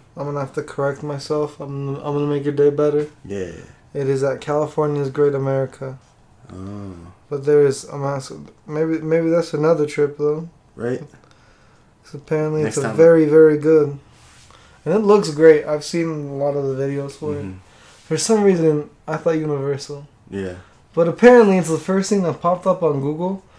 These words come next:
Speaker 2: Mm-hmm.
Speaker 1: So I'm not alone on that thought. Everyone thought it was Universal for some reason.
Speaker 2: Yeah. That'd be s-, that'd be sick if they made a movie.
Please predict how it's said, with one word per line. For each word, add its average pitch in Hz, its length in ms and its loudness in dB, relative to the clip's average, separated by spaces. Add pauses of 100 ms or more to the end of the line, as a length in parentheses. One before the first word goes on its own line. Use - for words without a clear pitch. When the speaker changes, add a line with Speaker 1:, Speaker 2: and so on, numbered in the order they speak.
(120)
Speaker 2:
Mm-hmm. 101 180 -12
Speaker 1:
So 139 400 -2
I'm 143 140 -4
not 156 260 -4 (260)
alone 135 420 -2
on 127 160 -10
that - 180 -18
thought. 147 320 -16 (420)
Everyone 175 340 4
thought 170 180 2
it 165 60 4
was 151 180 2
Universal 147 580 -2
for 135 120 -10
some 147 220 -12
reason. 143 360 -8 (640)
Speaker 2:
Yeah. 92 220 -14 (640)
That'd 131 120 -10
be 117 60 -2
s-, - 340 -12 (100)
that'd 117 160 -16
be 92 140 -12
sick 95 280 -14
if 80 80 -18
they 80 100 -16
made 80 160 -16
a 73 40 -16
movie. 82 400 -18